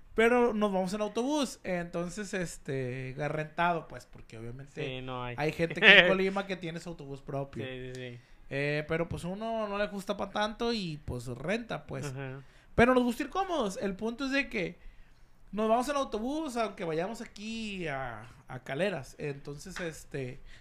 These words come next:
Speaker 1: siempre en cada viaje tenemos una anécdota.
Speaker 2: Y sí, güey.
Speaker 1: O sea, cada viaje es una experiencia nueva.
Speaker 2: <laughs> Pero, güey, está perro porque todavía, o sea, sí somos ya varios, pero <laughs> ya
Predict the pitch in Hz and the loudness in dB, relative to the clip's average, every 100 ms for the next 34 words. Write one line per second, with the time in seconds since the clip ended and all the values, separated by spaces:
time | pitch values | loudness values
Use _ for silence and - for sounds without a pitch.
0 | - - - - - 247 294 - 269 262 | -18 -20 -20 -12 0 2 2 -2 -2 2
1 | 254 240 247 277 269 311 311 202 208 220 | 4 4 2 0 -2 -4 -2 -2 -2 -2
2 | 214 208 190 151 151 143 98 - - 160 | -2 -2 -2 -4 -6 -10 -12 -18 -12 -10
3 | 139 - 127 131 127 127 123 127 - - | -10 -6 -6 -4 -6 -6 -8 -12 -16 -20
4 | - - - 151 165 156 - 214 254 277 | -20 -14 -8 -4 -4 -4 0 4 6 4
5 | 277 247 247 233 226 247 233 - 196 180 | 2 0 0 -2 -4 -6 -10 -6 -4 -2
6 | 185 185 202 175 143 147 131 123 - - | -4 -6 -8 -6 -4 -4 -6 -10 -16 -20
7 | - - 147 - - - - 285 285 254 | -6 -2 -2 2 4 4 12 12 12 12
8 | 226 240 254 - - 226 - - 185 190 | 4 6 6 2 -10 -12 -14 12 12 12
9 | 220 247 262 240 196 165 170 208 233 233 | 12 10 8 4 2 2 4 10 12 12
10 | 214 180 160 151 139 156 156 - 160 151 | 12 10 8 4 -2 -12 -16 -12 -6 2
11 | 156 147 143 135 135 139 143 160 160 202 | 6 6 6 2 -2 -10 -8 -6 0 0
12 | 226 214 175 147 160 185 240 254 254 220 | 2 0 0 2 6 8 8 6 6 4
13 | 180 139 - - - - - 127 | 6 4 0 -18 -18 -18 -10 -8